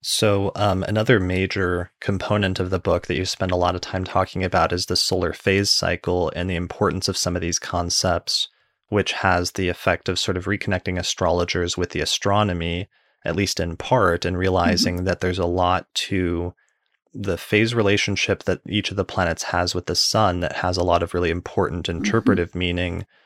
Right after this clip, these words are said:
Speaker 1: And sometimes it's really small or seemingly minor things, but those minor things can add up to have a big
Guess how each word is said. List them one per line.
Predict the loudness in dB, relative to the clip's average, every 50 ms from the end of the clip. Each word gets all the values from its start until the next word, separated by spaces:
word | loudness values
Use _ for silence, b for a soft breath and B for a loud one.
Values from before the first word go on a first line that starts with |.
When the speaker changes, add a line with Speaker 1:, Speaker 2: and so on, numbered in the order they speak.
| _ _ _ -4
Speaker 1:
And | -4 0 2
sometimes | 2 2 4 2 2 2
it's | 0 0 0
really | 0 0 0 0 0
small | -2 -2 -4 -2 0 2 2 4 4 4 4 2 2 0
or | -2 -4
seemingly | -4 -2 -2 0 0 0 0 0 0
minor | 0 0 0 0 0 -2 -4
things, | -6 -8 -2 0 2 2 2 0 -2 -6 -4
but | -4 -4 -2
those | -2 -2 -2 0
minor | 0 0 0 0 -2 -4
things | -4 -4 -4 -4 -6
can | -4 -6 -6 -4 -2
add | -2 -2 0 2
up | 2 0 0 -2
to | -4 -6 -4
have | -2 -2 -2 -2
a | -4 -6
big | -2 0 0 0 0 0 -4 -8